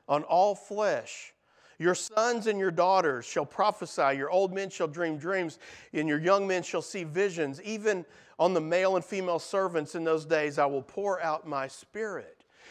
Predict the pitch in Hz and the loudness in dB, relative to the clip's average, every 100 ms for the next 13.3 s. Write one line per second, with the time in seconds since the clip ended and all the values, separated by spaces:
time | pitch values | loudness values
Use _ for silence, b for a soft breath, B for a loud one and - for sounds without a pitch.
0 | B - 233 220 185 - b b b 208 | B 2 4 4 0 -6 b b b -2
1 | 185 165 156 131 202 226 208 - 208 214 | 0 -2 -10 4 6 6 4 6 6 6
2 | 220 - 214 202 196 180 190 196 180 170 | -2 2 4 6 4 2 0 2 0 0
3 | 214 180 160 185 190 165 - B B 156 | 0 0 4 4 6 2 0 B B 4
4 | 180 185 156 156 170 240 339 311 _ _ | 6 4 -2 0 2 2 0 -4 _ _
5 | _ _ _ _ _ _ _ 156 208 214 | _ _ _ _ _ _ _ 4 6 6
6 | 185 190 175 202 175 - 226 214 190 190 | 4 0 2 2 2 -2 -2 -2 0 2
7 | 240 214 - b b 185 202 254 185 190 | 2 -2 -6 b b -4 -2 0 0 2
8 | 254 269 - 226 185 143 143 143 190 233 | 2 0 0 6 6 4 -2 0 2 0
9 | - 190 269 415 320 220 _ b b b | -2 -2 -2 -2 -6 -8 _ b b b
10 | - 196 233 247 254 202 196 160 - 233 | -2 0 2 2 2 2 2 -2 -2 2
11 | 285 247 220 - 196 175 170 165 160 175 | 2 0 -4 -4 0 2 2 0 -2 2
12 | 214 226 196 170 185 - 170 - 254 240 | 2 4 2 2 -6 -4 -6 -6 0 4
13 | 202 143 139 | 6 4 2